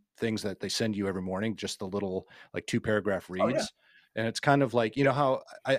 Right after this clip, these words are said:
Speaker 1: I don't know if you or Lisa do this, but I know Jen does it every once in a while. She'll get into the habit of reading,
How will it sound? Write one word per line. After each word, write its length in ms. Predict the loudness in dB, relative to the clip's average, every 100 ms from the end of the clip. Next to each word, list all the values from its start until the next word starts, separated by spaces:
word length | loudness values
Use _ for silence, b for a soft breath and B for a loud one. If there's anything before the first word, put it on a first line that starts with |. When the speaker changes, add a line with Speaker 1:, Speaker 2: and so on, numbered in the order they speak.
| 0
Speaker 1:
I 40 |
don't 180 | 0 0
know 180 | 2 2
if 100 | 0
you 240 | 0 0 2
or 80 |
Lisa 300 | 0 -2 -4
do 160 | -6 -6
this, 180 | -6 -8
but 120 | -8
I 40 |
know 220 | -4 -2 -2
Jen 320 | -2 -2 -2
does 200 | -4 -6
it 80 | -6
every 140 | -6
once 260 | -6 -8 -10
in 60 |
a 40 | -8
while. 240 | -8 -8
She'll 160 | -8 -8
get 140 | -8
into 160 | -8 -8
the 80 | -6
habit 320 | -6 -6 -8
of 120 | -8
reading, 420 | -10 -10 -12 -14